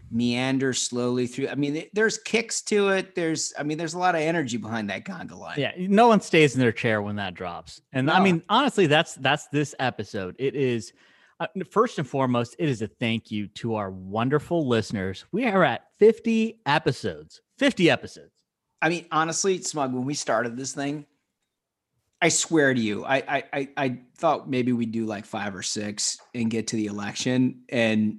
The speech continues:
Speaker 1: high five each other and be like, "Hey, man, that was really fun."
Speaker 2: Yeah.
Speaker 1: <laughs> And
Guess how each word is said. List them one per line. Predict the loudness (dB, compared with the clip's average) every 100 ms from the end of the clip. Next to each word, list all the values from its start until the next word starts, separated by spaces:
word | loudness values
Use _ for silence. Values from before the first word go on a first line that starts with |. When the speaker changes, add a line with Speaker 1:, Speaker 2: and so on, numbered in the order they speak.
| -8 0
Speaker 1:
high | 2
five | 4 4 4 2
each | 4 4
other | 6
and | 6
be | 6
like, | 4 2
"Hey, | -2 -2
man, | -4 -8
that | -8
was | -6
really | -6 -6
fun." | -2 0 2 0 -2 -2
Speaker 2:
Yeah. | -2 -2 -2 -14 _ -2
Speaker 1:
<laughs> | 4
And | 6